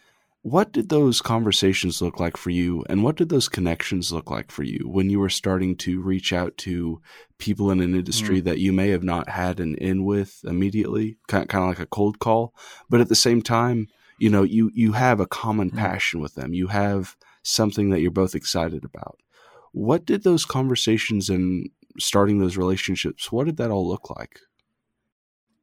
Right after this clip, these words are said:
Speaker 2: So starting those conversations for me looked like understanding what my goal was and the steps that it, I believed would help me accomplish that.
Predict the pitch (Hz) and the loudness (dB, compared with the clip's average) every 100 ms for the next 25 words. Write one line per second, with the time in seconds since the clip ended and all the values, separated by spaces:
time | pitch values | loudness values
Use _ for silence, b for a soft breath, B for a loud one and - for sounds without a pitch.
0 | _ - - 135 - - 156 180 202 160 | _ -8 -2 0 0 2 4 4 4 4
1 | 127 123 - 135 120 110 110 - 110 - | 4 2 -4 -4 -2 -2 -4 -4 -4 -4
2 | 110 110 - - 107 110 110 107 110 - | -6 -6 -8 -8 -6 -4 -4 -4 -6 -6
3 | 101 101 - - 117 120 - 113 113 113 | -6 -6 -10 -6 -2 -2 -2 -4 -4 -2
4 | 110 98 101 98 107 107 117 139 156 175 | -4 -6 -10 -8 -6 -4 -4 -6 -6 -6
5 | - _ _ _ _ _ _ - 117 113 | -10 _ _ _ _ _ _ -6 -2 0
6 | 113 110 _ _ 120 113 - - 117 113 | 0 -2 _ _ -8 -6 -4 -2 -2 -2
7 | - 110 - _ _ _ _ - 123 117 | -2 -4 -6 _ _ _ _ -2 0 0
8 | 113 113 117 110 - - _ _ _ _ | -2 -2 -2 -4 -10 -20 _ _ _ _
9 | _ _ _ - - - 113 107 107 - | _ _ _ -8 -6 -2 -2 -4 -8 -8
10 | 104 104 - - - - | -10 -10 -12 -12 -10 -12